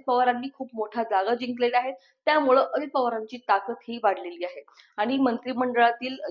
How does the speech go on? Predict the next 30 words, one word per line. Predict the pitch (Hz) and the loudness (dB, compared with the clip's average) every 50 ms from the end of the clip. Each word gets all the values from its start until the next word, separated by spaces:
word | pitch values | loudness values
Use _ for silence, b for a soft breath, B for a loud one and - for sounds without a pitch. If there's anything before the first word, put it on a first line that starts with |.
| - | -10
जे | 240 247 240 | -10 -10 -10
खातेवाटप | - 233 233 - 247 254 254 247 262 247 - | -10 -8 0 2 4 4 4 2 0 -4 -4
झालेलं | 254 240 226 202 202 214 | -6 -8 -6 -4 -4 -4
आहे, | 214 | -2
त्या | 208 - 233 226 | -2 -4 -6 -6
खातेवाटपामध्ये | - 226 - - 247 247 240 240 247 240 233 233 233 220 254 | -6 -8 -2 0 4 4 4 2 2 -6 -6 -6 -6 -8 -8
क्रीम | 269 - - 269 277 285 320 302 - B B B B B B 240 | -8 -8 -6 -4 -2 -2 -2 -4 -8 B B B B B B 2
ज्या, | 233 262 285 | 4 6 6
अ, | 294 - - - 208 208 208 220 214 - - | 6 4 4 4 4 4 4 2 -2 -6 -6
खाती | - 269 269 - 277 277 | -6 -6 -4 -2 2 2
आहेत, | 277 262 233 - | 2 2 2 -4
ती | 254 247 | -8 -8
सगळी | - 254 233 220 277 294 | -4 -4 -2 -2 -2 -2
चांगली | 277 294 254 269 262 277 | 2 2 2 4 2 2
चांगली | 269 294 269 277 277 294 - | 0 0 0 -2 -4 -6 -8
खाती | - 254 247 - 247 | -14 -16 -14 -12 -10
ही | 240 247 247 - | -8 -8 -8 -4
अजित | - 180 226 240 | -4 -6 -6 -4
पवारांना | - - 226 226 233 226 233 226 | -4 0 0 0 0 -2 -4 -6
दिली | 214 202 202 214 240 | -4 -6 -6 -4 -4
गेलेली | 240 247 240 240 240 240 | -6 -6 -6 -6 -6 -8
आहेत. | 233 240 240 - b b b b b b b | -8 -8 -10 -14 b b b b b b b
महत्त्वाचं | 233 262 285 285 277 294 294 294 302 311 | 2 4 4 4 4 2 2 4 2 2
अर्थ | - - 185 - - - 294 277 - | 2 2 2 0 0 -6 -6 -6 -4
खातं | 247 233 233 - 240 214 185 | -6 -6 -4 -2 0 0 0
हे | 190 - 220 214 | 0 -2 -6 -6
अजित | - - - 214 240 - | -6 -6 -10 -10 -4 -2
पवारांना | 262 240 226 220 220 233 247 220 | 0 0 2 2 0 -2 -4 -6
देऊन | - 247 220 196 196 - | -6 -8 -8 -8 -8 -8
त्यांनी | 190 180 190 202 _ | -8 -8 -8 -12 _